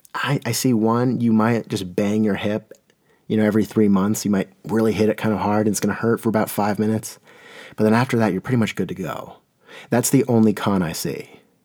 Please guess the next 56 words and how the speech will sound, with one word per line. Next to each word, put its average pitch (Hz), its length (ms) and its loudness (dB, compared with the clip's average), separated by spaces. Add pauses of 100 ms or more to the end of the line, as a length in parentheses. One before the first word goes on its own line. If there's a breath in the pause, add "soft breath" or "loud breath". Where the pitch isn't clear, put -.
Is 120 100 2
there, 127 140 4
if 131 120 0
there's 120 160 4
anything 127 260 2
else, 107 120 0
please 107 280 0
let 104 120 0
me 92 80 -2
know. 80 280 -6 (120)
Cleaning's 131 420 2
easy, 110 240 4
you 101 60 0
get 107 100 0
a 101 40 0
broom 101 240 0
under 98 160 0
there. 95 380 -2 (840 soft breath)
Uh, - 460 -10 (180)
I, 110 100 -2
I, - 260 -4 (120)
what, 135 300 0
it, - 280 0
wh-, 131 240 0
honestly, 151 360 4
are 113 80 4
there 147 220 2
any 147 160 6
other 135 140 2
cons 120 300 2
to 110 80 2
a 104 40 4
granite 104 260 0
top 101 180 -2
island 101 220 0
be-, 98 240 -2
besides 104 320 -4
the 95 80 -12
fact 101 260 -6
you 104 60 -2
might 90 180 -2
bang 98 180 0
your 90 120 -2
hip? 107 180 0 (240 loud breath)
And 139 80 4
if 139 100 0
that's - 260 -2
the 196 100 2
case, - 440 0 (180 loud breath)
let's - 140 -2
attach - 260 -2
some 104 120 0
foam 135 260 2
stoppers 135 440 0
right 92 180 2
there. 87 300 -4